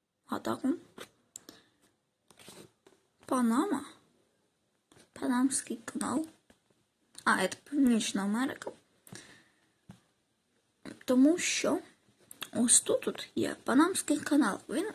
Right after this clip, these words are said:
о, відрізняє від Північної Америки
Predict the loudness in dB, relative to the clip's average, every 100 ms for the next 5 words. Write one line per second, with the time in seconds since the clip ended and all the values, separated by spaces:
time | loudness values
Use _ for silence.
0 | -6 -4 -2 -2 -4 -6 -4 0 2 2
1 | 2 2 0 -4 -10 _ _ _ _ _
2 | -20 -20 -10 2 2 4 2 4 4 4
3 | 6 6 4 0 -2 -8